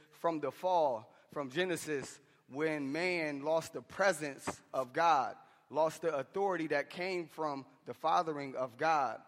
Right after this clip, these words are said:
uh, we fell away, and it's evident in our community, um, through, uh, you know, fathers not being there and, and the whole nine. And so that's why I wanna emphasize and, and, and thank my father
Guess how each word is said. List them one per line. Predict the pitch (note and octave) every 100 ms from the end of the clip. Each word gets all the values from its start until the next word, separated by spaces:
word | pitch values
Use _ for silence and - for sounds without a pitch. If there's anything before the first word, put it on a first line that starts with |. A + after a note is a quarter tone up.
| _ _ _ -
uh, | B2 B2
we | C#3+
fell | - F3 D#3+
away, | C#3+ D#3+ D#3+ C#3+ - - _
and | C#3 C#3+ C3+
it's | C3+ D3 - -
evident | F3 D#3+ C#3+ C3+ -
in | C#3 C#3
our | C#3
community, | C#3 C#3 D#3+ D#3+ B2+ A2 A2 _ _ -
um, | A#2+ B2+ B2 -
through, | C3+ D3 C#3 C3 - _ _ _ -
uh, | A#2+ A#2 A2 G2+ G#2 _ -
you | E3
know, | C#3+
fathers | B2+ D3 D#3 D3+ C#3
not | D#3 B2
being | D3 D#3+ D#3
there | D#3 D3 D3 C#3+ - _ _ _ _ _ _
and, | C#3 C#3
and | C#3+ C#3+
the |
whole | C#3 E3 D#3
nine. | D#3+ D#3+ D3
And | C#3
so | - D3+
that's | E3 E3+
why | D#3+
I | D#3
wanna | D#3+ C#3
emphasize | E3 E3+ D3+ D#3 C#3+ B2+
and, | B2+ A#2+
and, | C3+ C3+
and | C#3 B2
thank | E3+ D#3+
my | C#3+ C3+
father | D#3+ D#3 C#3+ B2